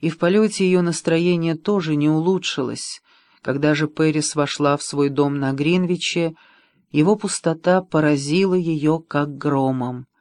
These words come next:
Ни души, ни Вима, ни Мэг, ни Питера.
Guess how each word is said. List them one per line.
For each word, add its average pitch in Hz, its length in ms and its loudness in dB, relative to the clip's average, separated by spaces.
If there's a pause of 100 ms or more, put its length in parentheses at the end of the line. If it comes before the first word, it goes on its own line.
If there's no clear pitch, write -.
(560)
Ни 160 360 2
души, 151 920 -2 (800)
ни 185 260 4
Вима, 170 640 2
ни 175 220 2
Мэг, 185 640 4
ни 165 240 0
Питера. 170 960 2